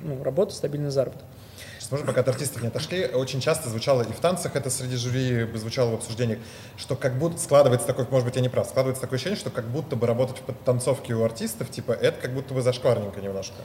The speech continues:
Speaker 1: Ну,
Speaker 2: Это снобизм или это реально как бы в тусовке это считается, что действительно не очень, э,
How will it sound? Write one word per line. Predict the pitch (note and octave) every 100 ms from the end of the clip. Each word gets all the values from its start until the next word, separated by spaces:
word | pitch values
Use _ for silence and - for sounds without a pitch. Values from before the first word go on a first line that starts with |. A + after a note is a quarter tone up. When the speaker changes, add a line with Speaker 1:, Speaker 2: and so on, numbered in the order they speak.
| - - - - - - - F#3+
Speaker 1:
Ну, | F#3 G#3+ A3+
Speaker 2:
Это | A3+
снобизм | G#3+ F#3+ E3+ D3 C#3+ B3 A3+ F#3
или | C3+ C3 C3
это | B2+ C3 A#2+ A#2+
реально | B2+ C3 B2
как | A2+ A2
бы | G#2+
в |
тусовке | - A#2+ B2+ -
это | A2
считается, | G#2+ - G#2+ -
что | A2+
действительно | G2 A2+ A2+
не | G#2+
очень, | G#2+ - G#2 G#2
э, | G#2 G#2 G#2 G#2+ - - -